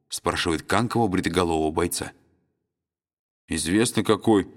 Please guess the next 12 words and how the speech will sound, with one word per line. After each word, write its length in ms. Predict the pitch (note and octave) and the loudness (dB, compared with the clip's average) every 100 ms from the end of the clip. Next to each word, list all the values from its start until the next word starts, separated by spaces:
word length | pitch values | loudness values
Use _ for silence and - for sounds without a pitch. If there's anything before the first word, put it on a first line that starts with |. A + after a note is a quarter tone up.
| - _ _ _ _ _ _ | -20 _ _ _ _ _ _
Понизу 400 | A#2+ B2 G#2+ F2+ | 2 2 2 0
красный, 480 | - A#2 C#3 - F#2 | 2 2 2 2 2
а 40 | |
сверху 420 | F2 G#2 C3 B2+ G#2 | 2 2 2 2 -2
синим 480 | - G2 G#2 A#2 | -2 0 2 2
придавлено. 640 | F#2+ G2 F#2+ F2+ E2 D#2 C#2+ - _ _ _ _ _ | 2 2 4 2 2 -2 -6 -14 _ _ _ _ _
И 160 | A2+ D3+ | 2 4
дым 300 | B2 C#3 A#2 | 6 4 4
из 100 | - | 2
печей 340 | G#2+ G2 G#2+ | 0 2 0
пистолетом 600 | F#2+ G2 - G#2+ F#2 F2+ E2 | 0 0 2 4 4 2 -2
торчит». 420 | E2+ - D#2 | -2 -2 -6